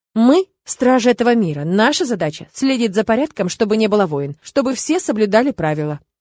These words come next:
«Какие?» нахмурилась я. «Долго рассказывать», загадочно улыбнулся дракон. «Ты знаешь, как смыть кровь демонов с книг?» сменила тему я. «Возможно», неопределённо хмыкнул Варгон.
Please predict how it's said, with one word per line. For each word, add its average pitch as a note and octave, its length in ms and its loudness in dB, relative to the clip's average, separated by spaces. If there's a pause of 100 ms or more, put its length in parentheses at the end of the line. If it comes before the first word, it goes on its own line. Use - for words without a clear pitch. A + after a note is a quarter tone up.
(260)
«Какие?» A#3+ 640 -2 (100)
нахмурилась F3 680 -4
я. D#3 160 -12 (500)
«Долго C4+ 300 4
рассказывать», F#3 800 0 (140)
загадочно A3 720 -2
улыбнулся F#3 460 -4
дракон. E3 400 -10 (580)
«Ты A3+ 140 4
знаешь, A3+ 460 0
как C#4+ 180 -2
смыть A3+ 340 -4
кровь G#3+ 240 0
демонов F#3 380 0
с - 80 -6
книг?» F3+ 380 -8 (140)
сменила F3 520 -4
тему D#3+ 240 -6
я. D3 220 -10 (520)
«Возможно», G#3 800 2 (180)
неопределённо G3+ 680 -2
хмыкнул F3+ 440 -6
Варгон. D#3+ 420 -6